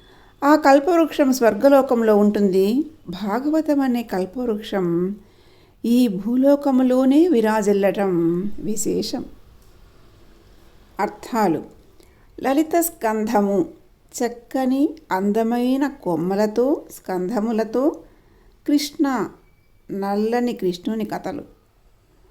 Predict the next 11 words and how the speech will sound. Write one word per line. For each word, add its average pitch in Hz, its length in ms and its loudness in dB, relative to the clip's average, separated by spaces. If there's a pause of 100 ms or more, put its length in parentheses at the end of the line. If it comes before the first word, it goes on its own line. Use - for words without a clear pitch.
(420)
మూలము, 247 640 4 (960)
వేళ్ళుతో 214 720 0 (160)
మూలాధారముగా, 202 1300 -4 (340)
శుక, 269 560 -6 (340)
చిలుకల, 214 840 -4 (160)
శుకయోగి, 202 1000 -2 (680)
ఆలాప 277 760 -2 (220)
ప్లస్ 233 300 -4 (360)
అభిరామంబు, 214 960 -2 (640)
పలుకులతో 240 1120 2
రమణీయంగా, 208 1200 0